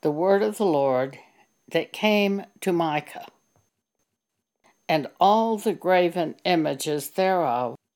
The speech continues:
shall be beaten to pieces, and all the hires thereof shall be burned with a fire, and all the idols thereof will I lay desolate,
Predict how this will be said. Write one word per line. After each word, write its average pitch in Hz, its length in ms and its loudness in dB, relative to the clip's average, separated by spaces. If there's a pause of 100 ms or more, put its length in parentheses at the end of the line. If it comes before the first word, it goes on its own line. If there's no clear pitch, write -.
(160)
shall 185 320 0
be 165 360 0
beaten 208 520 0 (340)
to 180 140 0
pieces, 151 800 -4 (400)
and 156 180 -2 (140)
all 220 340 6
the 196 320 -6
hires 156 480 -2
thereof 123 600 0 (420)
shall 175 280 2
be 165 180 2
burned 190 680 0 (380)
with 175 300 0
a 175 60 -6
fire, 131 720 -2 (500)
and 165 300 2
all 220 320 6
the - 280 -2
idols 180 580 0
thereof 127 600 0
will 156 220 2
I 160 180 0
lay 175 560 0 (100)
desolate, 147 760 2